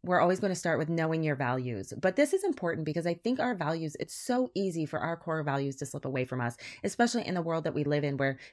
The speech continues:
people want to impose on us consumerist values, right? But clearly you're here because you don't have a consumerist value system. You're not about bigger and better and shinier,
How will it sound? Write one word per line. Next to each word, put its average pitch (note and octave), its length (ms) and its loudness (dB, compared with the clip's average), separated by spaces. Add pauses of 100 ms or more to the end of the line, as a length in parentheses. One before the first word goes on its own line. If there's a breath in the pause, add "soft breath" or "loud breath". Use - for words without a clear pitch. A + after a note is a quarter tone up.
people G3 220 2
want F#3+ 180 -2
to F3+ 80 0
impose F#3 420 2
on B2 140 0
us A#2 260 -8
consumerist C#3+ 580 -2
values, A#2+ 480 -2
right? C3+ 360 -2
But E3+ 400 2
clearly A3+ 340 4
you're F3 140 4
here C#3+ 300 0
because D#3+ 300 -2
you F3 120 2
don't E3 320 0
have D3 180 -4
a D3+ 60 -2
consumerist C3+ 500 -4
value B2 300 -2
system. B2+ 300 -4
You're F3+ 160 -2
not D#3+ 280 0
about D3 280 0 (340 loud breath)
bigger C#3+ 320 4
and D3+ 200 -2
better C3 300 2
and C#3 180 -2
shinier, B2+ 560 0